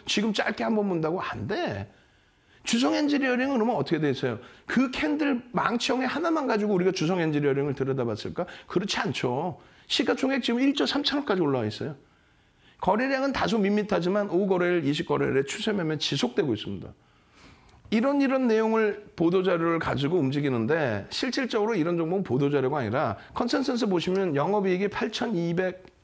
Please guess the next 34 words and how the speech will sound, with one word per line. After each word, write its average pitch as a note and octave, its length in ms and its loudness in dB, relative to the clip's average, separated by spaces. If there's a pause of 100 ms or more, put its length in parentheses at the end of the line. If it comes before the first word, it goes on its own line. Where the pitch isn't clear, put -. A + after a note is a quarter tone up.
아, A2+ 60 -2
팔백이십이억 D#3+ 960 0
있어요. F2+ 260 -8 (580)
전망치가 C3+ 520 -4
팔백이십이억. C#3 760 -2 (400)
그런데 A#3+ 600 2 (360)
실제 D4+ 480 0
실적이 C4 440 0
나온 D3 220 0
게 F3 80 0
천이십억. E3+ 800 -2 (220)
그러니까 B3+ 220 0
이백억이 G#3+ 580 2
더 E3+ 120 0
나왔어요. B2+ 380 0
그럼 A3+ 180 -2
어떻게 D3+ 220 0
되는 B2+ 200 -2
거야? F3+ 200 0
이십오 G#3 640 2
퍼센트가 F3 420 0
더 A2 120 -2
나온 G2+ 160 -4
겁니다. G2 260 -10 (240)
그걸 G#3+ 300 0
우리가 C#3+ 300 0
어닝 G#2 260 -2
서프라이즈라고 - 680 -12
해요. - 100 -20 (640)
그러고 C#4 200 2
나서 B3 280 2
올해 A3 360 2
천이백억 C#4+ 560 0
수준의, G#3 540 -2